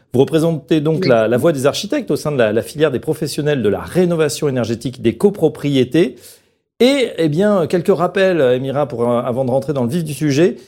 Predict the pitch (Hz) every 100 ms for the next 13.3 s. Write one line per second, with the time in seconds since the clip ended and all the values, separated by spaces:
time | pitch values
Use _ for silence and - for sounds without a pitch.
0 | _ - 165 156 220 - 139 131 165 139
1 | 139 147 147 127 - 117 107 104 160 160
2 | 139 135 180 135 107 160 156 151 147 165
3 | 147 180 170 165 135 131 175 190 - 131
4 | 127 131 135 151 180 165 170 - 165 180
5 | 175 151 131 143 160 - _ _ - 135
6 | 131 131 147 131 113 110 107 107 113 120
7 | 135 120 113 117 123 120 117 - 110 123
8 | 139 190 214 - 127 143 190 233 196 175
9 | 165 160 147 147 123 110 107 - - 170
10 | 151 135 - 123 107 - 92 - 135 175
11 | - _ - 123 107 123 - 110 110 165
12 | - 131 113 113 131 160 - - 107 120
13 | 165 185